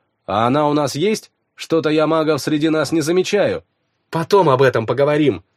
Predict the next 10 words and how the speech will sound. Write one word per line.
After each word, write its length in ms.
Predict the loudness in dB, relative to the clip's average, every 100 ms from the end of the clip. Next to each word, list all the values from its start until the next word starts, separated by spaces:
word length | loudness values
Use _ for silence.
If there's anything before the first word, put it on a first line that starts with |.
| _ _
отмахнулась 720 | -6 -2 0 0 2 2 0 -2
Лиска, 480 | 0 0 -4 -14 _ -10
явно 420 | 0 0 2 -2
намекая 480 | -2 -4 -2 -2 0
на 140 | -2
что-то 320 | 0 -2 -2
значительное. 800 | -2 -2 -2 -2 -4 -4 -6 -10 _ _ _ -2
Ну 160 | 4
и 60 | 4
ладно, 440 | 4 2 -2 -6